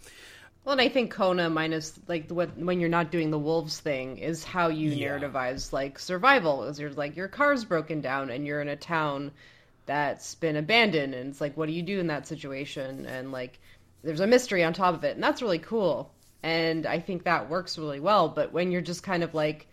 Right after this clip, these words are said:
Speaker 1: well, you're here now in the forest, and, but it's not really a forest 'cause it's, like, a straight path,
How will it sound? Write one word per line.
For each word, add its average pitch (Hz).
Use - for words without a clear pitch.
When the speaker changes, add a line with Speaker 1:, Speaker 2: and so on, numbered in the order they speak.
Speaker 1:
well, 226
you're 175
here 220
now 151
in 156
the 151
forest, 156
and, 156
but 180
it's 175
not 196
really 185
a 185
forest 180
'cause 151
it's, 151
like, 160
a 170
straight 175
path, 156